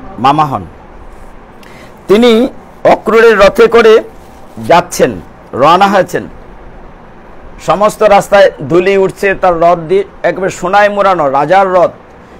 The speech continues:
জয়শ্রী রথ না। রথে করে যেতে, যেতে, যেতে, যেতে ভগবান কৃষ্ণ কিনে সারাদিন চলে গেল প্রায়। রাস্তায় হলো কি,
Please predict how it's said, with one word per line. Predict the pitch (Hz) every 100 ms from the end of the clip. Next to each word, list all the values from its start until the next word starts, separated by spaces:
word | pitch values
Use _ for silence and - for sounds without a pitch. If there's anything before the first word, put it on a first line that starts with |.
| - 107
জয়শ্রী | 156 170 - 196
রথ | 175 165 147
না। | 131 - - - - -
রথে | - 156 - 180
করে | 180 180
যেতে, | 165 175 180
যেতে, | 180 180
যেতে, | 170 175 170
যেতে | 180 165 170 - - - - - - -
ভগবান | 127 160 170 175 156
কৃষ্ণ | 160 160 - 175
কিনে | 175 165
সারাদিন | - 156 165 170
চলে | 156 160 165
গেল | 165 160
প্রায়। | 139 151 135 - - - - - - - - - - - - -
রাস্তায় | 104 165 - 220 220
হলো | 208 214 226
কি, | 190 175